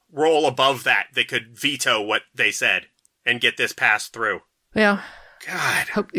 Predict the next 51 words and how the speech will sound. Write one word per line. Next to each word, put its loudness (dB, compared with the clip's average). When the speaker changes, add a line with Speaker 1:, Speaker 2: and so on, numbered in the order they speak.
Speaker 2:
yeah, 2
it's -8
gonna 2
be 4
interesting. -2
Speaker 1:
Do 0
nothing 0
weaklings. 0
Speaker 2:
Hmm. 2
Speaker 1:
And -4
they 2
continue. -2
I -4
did 4
Speaker 2:
Yep. 2
Speaker 1:
like 2
all 0
the -8
things -6
Ray 0
mentioned -6
earlier, 0
though. -2
Speaker 2:
<laughs> -10
Speaker 1:
I 0
stand 0
by -4
those. -4
Speaker 2:
They 2
are 4
getting 2
some 2
things -2
done. -4
Not 2
as -4
much 0
as -2
we 2
would 2
like, 0
but 0
they 2
are 4
getting 2
some 0
things 0
done. -8
So -2
I, 0
I, 2